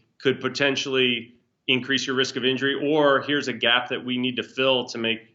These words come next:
your, to maximize your performance. This is not about feelings. It's just about, it let, let's, this is our data, what our data shows us. Now let's get to work on what can we do outside the pool to supplement what you're doing inside the pool. And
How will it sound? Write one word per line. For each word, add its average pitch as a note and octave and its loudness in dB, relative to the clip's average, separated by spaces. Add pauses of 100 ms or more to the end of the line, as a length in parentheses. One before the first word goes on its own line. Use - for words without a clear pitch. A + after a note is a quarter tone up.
your, A#2 -6 (240)
to A#2 -10
maximize A#2+ 2
your G#2+ 0
performance. A2 0 (300)
This C3 -2
is C3+ 0
not D3+ 4
about B2 2
feelings. B2+ 2
It's A2+ -4
just B2+ -2
about, A#2 0
it C3 -4
let, B2+ -2
let's, A#2+ -2 (160)
this B2 -2
is A#2+ -4
our A2+ 4
data, B2+ 4
what A#2 0
our G#2+ 0
data A2 0
shows C3 0
us. G#2+ 2 (260)
Now B2 4
let's A2+ -2
get B2 -4
to A2+ -6
work C3 2
on A2+ 0
what A#2 -4
can A#2 -8
we A#2 -6
do A#2 -2
outside A2 0
the G2+ -8
pool C3+ -2
to G#2 -2
supplement G#2+ 0 (400)
what A2 0
you're A2+ 0
doing A2 2
inside B2 4
the G#2+ -2
pool. A2+ -4 (200)
And A2 0